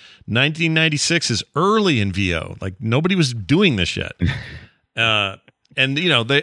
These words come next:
Speaker 1: they, I don't, I think why, I, I don't want it any other way, by the way. I don't want them
Speaker 2: Yeah,
Speaker 1: to ever
Speaker 2: yeah.
Speaker 1: remove this from the original. They did the remake or the Zero version of the game, which
Speaker 2: Yes,
Speaker 1: was like a,
Speaker 2: yes.
Speaker 1: you know, re-beautified and all that.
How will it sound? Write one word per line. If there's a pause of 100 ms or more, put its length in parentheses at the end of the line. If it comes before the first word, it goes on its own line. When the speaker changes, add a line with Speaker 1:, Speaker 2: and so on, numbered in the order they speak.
(160)
Speaker 1:
they,
I
don't, (560)
I
think
why, (120)
I,
I
don't
want
it
any
other
way,
by
the
way.
I
don't
want
them
Speaker 2:
Yeah,
Speaker 1:
to
ever
Speaker 2:
yeah.
Speaker 1:
remove
this
from
the
original.
They
did
the
remake
or
the
Zero
version
of
the
game,
which
Speaker 2:
Yes,
Speaker 1:
was
like
a,
Speaker 2:
yes. (260)
Speaker 1:
you
know,
re-beautified
and
all
that.